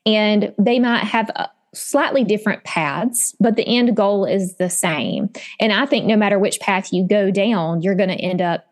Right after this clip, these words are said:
in the same, with the same result regardless. A well-educated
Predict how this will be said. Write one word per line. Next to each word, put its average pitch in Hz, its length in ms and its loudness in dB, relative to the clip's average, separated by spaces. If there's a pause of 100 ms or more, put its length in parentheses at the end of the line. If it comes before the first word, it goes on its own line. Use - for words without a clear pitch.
(140)
in 180 140 0
the 170 100 0
same, 175 420 0
with 196 180 2
the 185 80 0
same 180 240 0
result 170 400 -2
regardless. 190 720 -2
A 196 80 2
well-educated 180 1300 0